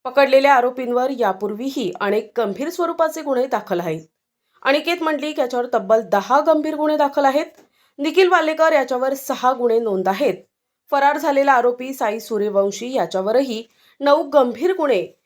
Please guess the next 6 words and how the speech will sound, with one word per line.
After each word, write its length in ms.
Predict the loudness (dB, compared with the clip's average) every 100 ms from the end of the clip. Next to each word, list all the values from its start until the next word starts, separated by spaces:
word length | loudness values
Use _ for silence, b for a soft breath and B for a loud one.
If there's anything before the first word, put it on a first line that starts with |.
| _ _
संगमनेर 640 | 0 2 4 4 4 2 0
शहर 300 | -4 -2 -2
पोलीस 360 | -2 -4 -4
ठाण्यात 300 | -2 -2 -2 -4
नोंद 240 | -4 -4
आहेत. 180 | -4 -8